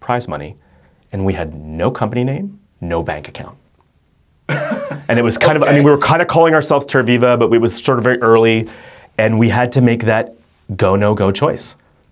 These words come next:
Speaker 1: Are we gonna, like, cash these checks and incorporate ourselves, or are we gonna not do this? And we did. Uh, we, we cashed the checks in two thousand ten,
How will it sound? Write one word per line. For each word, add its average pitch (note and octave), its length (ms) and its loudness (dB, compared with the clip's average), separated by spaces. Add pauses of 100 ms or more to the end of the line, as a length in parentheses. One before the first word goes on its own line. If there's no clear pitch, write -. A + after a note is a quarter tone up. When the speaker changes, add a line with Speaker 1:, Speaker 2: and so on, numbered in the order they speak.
Speaker 1:
Are F#2 80 0
we G#2 100 0
gonna, A#2+ 200 0
like, F#2 220 -2
cash F#2 280 -4
these E2+ 200 -8
checks - 380 -4
and E2 340 -8
incorporate D#3+ 500 0
ourselves, A#3 460 2
or G#2 240 2
are G#2 120 0
we A2+ 80 2
gonna F2+ 280 -4 (220)
not - 220 -6
do C#3+ 120 2
this? D2 280 -4 (480)
And B2 100 2
we C#3 80 4
did. C3 320 -2 (960)
Uh, G2+ 180 2
we, F#2+ 200 -2
we F#2+ 120 -6
cashed G2+ 360 -4
the - 40 -4
checks - 360 -4
in G2 260 -2
two G#2 140 -4
thousand G2 380 -2
ten, F2 360 -6